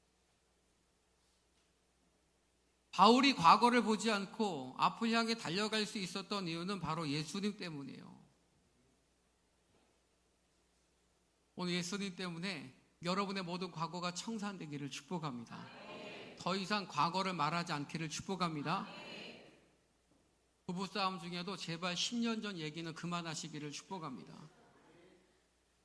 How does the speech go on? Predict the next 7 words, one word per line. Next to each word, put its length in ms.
제발 300
부탁드립니다. 840
이십 300
년 180
전 180
얘기 220
그만하세요. 640